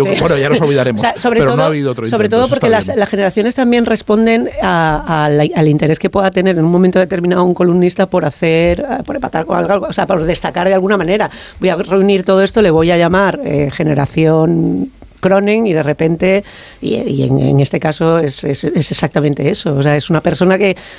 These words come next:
Speaker 1: mm, le ap-, le apetece juntar a todos estos y el criterio por el cual incluye a unos o a otros, eh, cuando, eh, lees la explicación o escuchas la explicación, es, eh, es completamente, es,
Speaker 2: ¿Qué
Speaker 1: es su
Speaker 2: pasaban por ahí?
Speaker 1: criterio,
Speaker 2: ¿Qué
Speaker 1: es que
Speaker 2: pasaban
Speaker 1: estaban por
Speaker 2: por
Speaker 1: allí,
Speaker 2: ahí?
Speaker 1: que tenían una edad similar, o en el caso de,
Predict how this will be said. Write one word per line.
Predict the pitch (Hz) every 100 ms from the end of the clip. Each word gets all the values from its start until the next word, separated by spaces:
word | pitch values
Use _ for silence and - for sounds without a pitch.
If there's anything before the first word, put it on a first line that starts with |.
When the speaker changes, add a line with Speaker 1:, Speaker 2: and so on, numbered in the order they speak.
| -
Speaker 1:
mm, | - - 185 - -
le | 170
ap-, | 165
le | 302 175
apetece | 165 170 185 202
juntar | - 185 202
a | 202
todos | 196 190
estos | 214 233 240 - - _ _ - -
y | 226
el | 196
criterio | 190 196 220
por | 202 196
el | 190
cual | 214
incluye | 196 175 190 202 190
a | 170
unos | 190 202
o | 196
a | 185
otros, | 208 202 202 302
eh, | 233 -
cuando, | 156 151 147 151 151
eh, | 160 170 -
lees | 147 165
la | 175
explicación | - 185 180 196 190
o | 143 139
escuchas | - 160 170
la | 165
explicación, | - 180 165 185 226 - - - -
es, | 180 180 -
eh, | - - - 135
es | -
completamente, | 135 143 143 143
es, | 127
Speaker 2:
¿Qué | -
Speaker 1:
es | 147
su | -
Speaker 2:
pasaban | 254 220
por | -
ahí? |
Speaker 1:
criterio, | 226 240 180
Speaker 2:
¿Qué | 170
Speaker 1:
es |
que | 196
Speaker 2:
pasaban | 202 190
Speaker 1:
estaban | 202
por |
Speaker 2:
por | 208
Speaker 1:
allí, | 214
Speaker 2:
ahí? |
Speaker 1:
que | 233
tenían | 226 214
una | 226
edad | 220 214
similar, | 220 208 226 269 - - _ -
o | -
en | -
el | - -
caso | - - 160
de, | 151 151 147 143